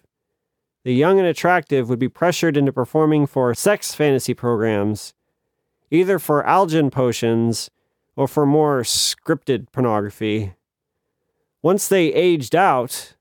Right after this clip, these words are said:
if they couldn't find regular work doing more respectable acting roles, they could end up being hired to be hunted, tortured, murdered, and to fight each other to the death, only to be resurrected over and over again, all for entertainment.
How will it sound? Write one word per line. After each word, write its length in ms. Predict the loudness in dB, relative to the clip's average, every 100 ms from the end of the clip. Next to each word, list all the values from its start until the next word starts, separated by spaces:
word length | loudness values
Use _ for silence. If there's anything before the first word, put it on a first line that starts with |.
| _
if 80 | -4
they 100 | -2
couldn't 240 | 2 0
find 320 | 2 2 2 2
regular 340 | 2 2 0
work 300 | 2 0 -2
doing 280 | 0 0 2
more 240 | 2 2
respectable 640 | 0 -2 -2 -2 0 0 2
acting 380 | 0 -2 0 0
roles, 580 | 2 0 -2 -4 -12 _ _ _ _ _ _ -4
they 100 | -2
could 160 | 0
end 180 | 2 2
up 100 | 0
being 300 | 2 2 2
hired 440 | 0 0 2 2 0
to 80 | -2
be 160 | -2
hunted, 520 | -2 0 0 0 -4 -4
tortured, 640 | -2 -2 0 0 0 -2
murdered, 540 | -2 0 2 2 0
and 180 | 0 -2
to 80 | -2
fight 300 | -2 0 0
each 180 | 0 0
other 160 | 0
to 140 | 0 -2
the 120 | -2
death, 680 | -4 -2 0 0 -4 -12 _ _ _ _ _ _ _ _
only 280 | -2 2 2
to 100 | 2
be 140 | 0 0
resurrected 720 | 0 0 0 0 0 -2 -2 -2
over 340 | 0 2 2
and 80 | 2
over 240 | 2 0
again, 460 | -2 -2 -4 -6 -12 _ _ _ _ _ _
all 320 | 0 2 2 0
for 220 | -2 -2
entertainment. 1120 | 0 0 -4 -12 -4 -4 -2 -6 -10 -18 -20